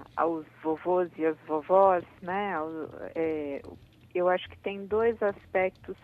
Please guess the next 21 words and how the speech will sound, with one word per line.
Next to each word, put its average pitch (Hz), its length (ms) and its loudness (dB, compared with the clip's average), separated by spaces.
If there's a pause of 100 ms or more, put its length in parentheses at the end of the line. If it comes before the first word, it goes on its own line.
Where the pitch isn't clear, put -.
pros 190 160 -8 (120)
quais 190 200 4
eu 190 80 -2
chamaria 185 600 -2
atenção. 180 640 -4 (560)
Um, 226 160 -4
a 247 80 2
gente 233 260 -4
até 220 220 0
já 226 140 -2
falou 208 520 0
aqui, 220 480 -4 (600)
que 208 200 0
é 202 460 4 (240)
que, 233 140 -4
via 208 280 0
de 220 140 -2
regra, 202 920 0 (400)
o, 170 400 -2
as 180 180 -2 (120)
pessoas 214 560 0